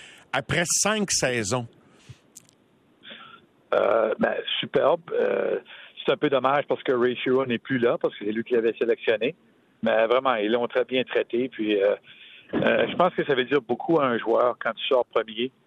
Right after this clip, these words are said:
Speaker 2: euh, Nico, mais il a pris ça, il a pris ça au cœur. Puis, euh, vraiment, lui, il voulait devenir capitaine, il veut gagner une Coupe Stanley, il veut bâtir l'équipe avec, euh, avec, euh, la direction. Donc, euh, je pense que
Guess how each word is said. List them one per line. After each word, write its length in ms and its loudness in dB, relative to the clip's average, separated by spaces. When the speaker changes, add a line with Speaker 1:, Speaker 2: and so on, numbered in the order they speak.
Speaker 2:
euh, 260 0
Nico, 360 0
mais 220 0
il 80 2
a 40 4
pris 220 -14
ça, 100 2
il 60 2
a 40 2
pris 160 -6
ça 80 0
au 80 0
cœur. 380 0
Puis, 180 -2
euh, 100 2
vraiment, 400 -2
lui, 380 0
il 40 -14
voulait 180 0
devenir 340 0
capitaine, 500 -2
il 100 -6
veut 80 0
gagner 240 0
une 60 -8
Coupe 180 -6
Stanley, 520 -2
il 60 -4
veut 120 2
bâtir 340 2
l'équipe 340 0
avec, 240 2
euh, 160 2
avec, 400 -2
euh, 320 2
la 120 2
direction. 560 -2
Donc, 260 0
euh, 320 2
je 80 -10
pense 220 -2
que 80 0